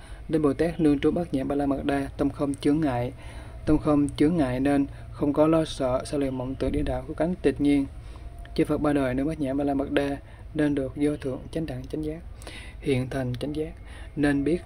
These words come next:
Bát Nhã Ba La Mật Đa này là đại chân ngôn, là đại minh ngôn, minh chân ngôn, là chân ngôn vô thượng, là chân ngôn không gì sánh bằng,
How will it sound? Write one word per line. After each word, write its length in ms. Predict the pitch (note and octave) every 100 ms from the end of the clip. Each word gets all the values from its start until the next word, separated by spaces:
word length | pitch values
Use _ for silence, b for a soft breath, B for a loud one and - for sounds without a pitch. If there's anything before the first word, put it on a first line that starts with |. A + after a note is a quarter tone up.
| -
Bát 240 | D3+ -
Nhã 140 | C3+ B2+
Ba 100 | C#3
La 100 | C#3+
Mật 160 | C#3
Đa 220 | C#3 C#3+ C#3 B B B B
này 360 | C#3+ C#3+ C#3 A#2+ D3+
là 100 | C#3
đại 220 | C3 B2+
chân 180 | - C#3+
ngôn, 200 | C#3+ C#3 C3 -
là 80 | C#3
đại 300 | C3 B2+ C#3+ -
minh 320 | D3 C#3+ C#3+
ngôn, 200 | C#3+ C#3+ C#3+ D#3
minh 220 | D3 C#3+
chân 180 | - D3
ngôn, 180 | C#3+ C#3+ - B B B -
là 140 | C#3+
chân 260 | B2 D3 C#3+
ngôn 260 | C#3+ C#3+ C#3
vô 120 | D3+
thượng, 280 | C#3+ B2+ - - B B B
là 80 | D3
chân 200 | D3 D3
ngôn 120 | C#3+
không 280 | C#3+ - D3
gì 100 | C#3
sánh 220 | A#2+ D#3+
bằng, 200 | D#3+ C3